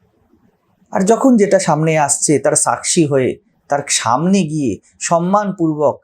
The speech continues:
তাকে এনজয় করছেন, সূর্য উঠেছে এনজয় করছেন, টাকা পয়সা আছে সেটাও এনজয় করছেন। কিন্তু যখন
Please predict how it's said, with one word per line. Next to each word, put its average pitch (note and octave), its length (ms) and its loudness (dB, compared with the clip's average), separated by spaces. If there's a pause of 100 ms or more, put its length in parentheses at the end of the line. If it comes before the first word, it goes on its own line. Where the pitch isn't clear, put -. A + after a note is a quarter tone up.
তাকে F3+ 260 -4
এনজয় F#3+ 300 0
করছেন, C#3+ 360 -6
সূর্য F3+ 280 0
উঠেছে D#3+ 300 2
এনজয় C3+ 280 2
করছেন, C3 420 -2 (260)
টাকা C#3 220 -2
পয়সা G#3 340 0
আছে G3 160 -4
সেটাও G3+ 300 -4
এনজয় A3 300 -2
করছেন। - 420 -10 (460)
কিন্তু G3+ 180 2
যখন A#3 440 2